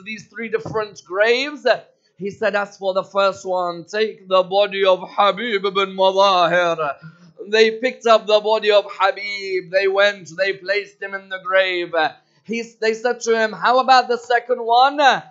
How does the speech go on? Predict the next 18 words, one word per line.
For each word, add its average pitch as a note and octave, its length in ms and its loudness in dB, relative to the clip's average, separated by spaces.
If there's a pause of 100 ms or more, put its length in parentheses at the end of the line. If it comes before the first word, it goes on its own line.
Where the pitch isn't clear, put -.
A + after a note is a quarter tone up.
(220)
He G#3+ 160 -4
said, A#3 360 0
"The G#3+ 120 -6
second A3+ 460 -6
one, A3 420 0
I G#3+ 220 0
want A3+ 360 -4
you A#3 100 -12
to A3 160 -6
bury G#3+ 340 2
the G#3+ 180 6
rest A3+ 320 2
of G#3+ 140 -6
the G3 120 0
companions A3 920 -4
of G3 200 -4
my F#3 320 0
father." D3+ 1200 2